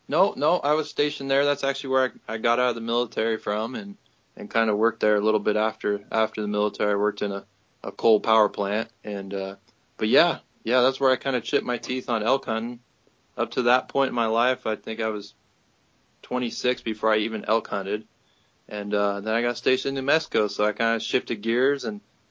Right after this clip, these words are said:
and, uh, adapted and went from Alaska, where you could, you could just go to the, you know, Sportsman's Warehouse, buy your hunting license, and then get your sheep tag and your caribou tags and your moose tag free.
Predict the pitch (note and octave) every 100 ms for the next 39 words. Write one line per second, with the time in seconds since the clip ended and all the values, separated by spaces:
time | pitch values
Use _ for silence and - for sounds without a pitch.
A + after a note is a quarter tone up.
0 | _ _ _ G#2+ G#2+ G#2 G#2 G2+ G#2+ A#2
1 | - C#3 A#2+ A#2 A2+ G#2+ G#2 G#2+ A2+ -
2 | A2+ G#2+ G#2+ G#2+ G2+ - _ _ _ _
3 | A2+ A2 G#2+ A2 G#2+ - _ _ _ _
4 | - A#2+ B2+ A#2+ A2+ G2+ - - A#2+ A2+
5 | G#2+ - B2+ B2+ A2+ A#2+ C3 A#2+ A#2 A#2
6 | A2+ B2 B2+ A#2+ A2 B2+ A#2+ A2 G#2 G#2+
7 | - A2+ A2+ - A2+ A2+ A2+ A2+ A2 G#2+
8 | - B2+ - A#2+ A2+ A#2 A2 G2+ - _
9 | - - - - - - C3+ C#3 B2+ A2+
10 | A#2+ A#2 A#2 A2 G2+ B2 - A2+ A2 G#2+
11 | - D#3 A2+